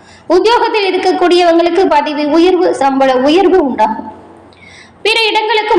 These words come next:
மாற்றலாகும் வாய்ப்பும் இருக்கு. உங்கள் மேல் இருக்கும் நம்பிக்கை உயர்ந்து காணப்படும். உங்களோட கோரிக்கைகள் ஒவ்வொன்றா நிறைவேறும். வேலை இல்லாமல் இருக்கிறவங்களுக்கு முயற்சிகள் எடுத்த பின் நல்ல வேலை கிடைக்கும். தொழில் அதிபர்கள்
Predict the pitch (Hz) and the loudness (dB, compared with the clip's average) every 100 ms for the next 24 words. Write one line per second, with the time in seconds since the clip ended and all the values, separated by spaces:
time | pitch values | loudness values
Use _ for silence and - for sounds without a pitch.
0 | 262 277 311 359 330 320 302 269 262 277 | 0 0 0 2 2 2 0 0 0 0
1 | 330 277 - - - - - 240 254 254 | 0 2 0 -4 -8 -10 -8 -2 2 2
2 | 254 285 285 285 285 262 254 277 277 330 | 2 0 0 0 0 0 0 -2 0 0
3 | 254 247 269 262 214 208 214 - - - | 2 2 2 2 0 0 -2 -4 -6 -10
4 | - - 330 415 392 392 392 403 392 415 | -20 -6 0 2 0 0 0 0 -2 0
5 | 403 381 294 311 359 339 349 370 262 262 | 0 2 2 2 2 2 2 2 0 -2
6 | 254 220 208 - 226 247 269 262 277 277 | 0 0 -2 -4 -2 0 0 0 -2 -2
7 | 277 254 269 269 262 262 247 359 320 311 | -2 -2 0 0 2 0 2 2 2 2
8 | 330 - 311 285 254 254 269 269 277 330 | 0 -2 -2 -2 -2 -2 0 0 2 0
9 | - 190 190 190 226 269 269 208 214 - | 0 0 -2 0 0 0 0 -2 -4 -10
10 | - - - - - - - - - - | -20 -20 -20 -20 -20 -20 -20 -20 -20 -20
11 | - - 403 403 440 415 392 381 381 359 | -20 -8 0 0 0 -2 -2 -4 -2 -2